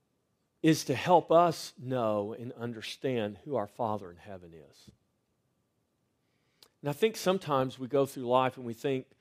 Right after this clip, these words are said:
the things that happen to us, the things, the circumstances that we're dealing with, the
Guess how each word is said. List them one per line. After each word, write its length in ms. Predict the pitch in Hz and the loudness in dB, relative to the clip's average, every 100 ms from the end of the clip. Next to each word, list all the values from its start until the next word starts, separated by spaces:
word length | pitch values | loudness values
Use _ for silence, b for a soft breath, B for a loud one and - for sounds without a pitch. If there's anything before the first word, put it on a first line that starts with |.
| _ _ _ - | _ _ _ -18
the 60 | |
things 300 | - 156 139 | -4 0 0
that 120 | 123 113 | -2 -8
happen 520 | - 156 165 143 120 | -6 -2 -2 -2 -4
to 140 | - | -4
us, 520 | 113 101 101 - - - _ _ _ _ _ _ _ - | -6 -8 -8 -16 -20 -20 _ _ _ _ _ _ _ -20
the 80 | |
things, 560 | - - 147 147 139 - | -6 0 2 2 -4 -8
the 80 | 123 | -14
circumstances 1120 | - 143 135 135 - 131 131 123 135 127 113 - | -4 -2 -2 -8 -8 -4 -4 -4 -6 -6 -6 -10
that 160 | 120 | -10
we're 120 | 123 | -8
dealing 480 | 110 123 131 123 123 | -8 -2 0 0 0
with, 380 | 120 120 120 - | 2 4 2 0
the 300 | 110 107 110 | -8 -6 -8